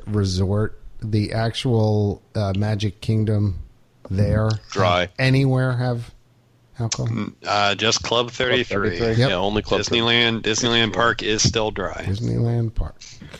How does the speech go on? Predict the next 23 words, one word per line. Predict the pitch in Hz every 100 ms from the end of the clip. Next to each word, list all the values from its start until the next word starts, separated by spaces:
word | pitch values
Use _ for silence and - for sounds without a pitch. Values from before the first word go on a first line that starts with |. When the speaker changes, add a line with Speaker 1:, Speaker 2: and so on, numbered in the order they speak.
| - - - - -
Speaker 3:
Um, | 107 110 110 117
and | 151
really, | 233 320
I | 247
would, | 285 247
I | 180
would | 247
say | - 226
a | 180
California | - 160 160 - 160 135
Adventure | 107 110 131 - 151 147 143
where, | 107 110
I |
mean, | 107 104
there | 98
are | 98 107
still, | - - 110 101
like, | 98 90
just | 98 -
beer | 104 104 104
kiosks. | - 101 110 117 - 85
I | 107
don't | 202